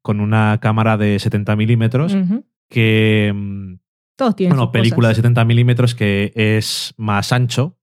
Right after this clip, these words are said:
Speaker 1: lo que vemos es, junto con Paul Thomas Anderson, uno de los que están siempre defendiendo la película frente al digital, y
Speaker 2: Ujú.
Speaker 1: aparte, pues, esta es una de las cosas que es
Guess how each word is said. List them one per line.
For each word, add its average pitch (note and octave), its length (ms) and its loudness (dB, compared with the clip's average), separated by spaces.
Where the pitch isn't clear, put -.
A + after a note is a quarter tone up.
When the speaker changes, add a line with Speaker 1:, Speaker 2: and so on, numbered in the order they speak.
Speaker 1:
lo A2 120 -2
que A2+ 100 0
vemos B2 400 0
es, - 520 -4
junto A2+ 280 0
con A2 500 2
Paul A2 220 -2
Thomas A2+ 300 -2
Anderson, A2+ 400 0
uno A2 160 2
de G#2+ 100 2
los G#2+ 420 -2
que G#2 540 0
están G#2 260 -2
siempre G#2+ 280 0
defendiendo G#2 840 2
la G2 220 0
película G#2 500 0
frente G2+ 240 -2
al G2 80 0
digital, B2 680 -2
y G#3+ 100 4
Speaker 2:
Ujú. - 20 4
Speaker 1:
aparte, A#2 360 0
pues, G2+ 180 -4
esta - 160 -4
es G#2 60 -4
una A2 80 0
de G#2+ 80 2
las G2+ 120 -2
cosas G#2 300 -4
que G2 800 -2
es - 440 -12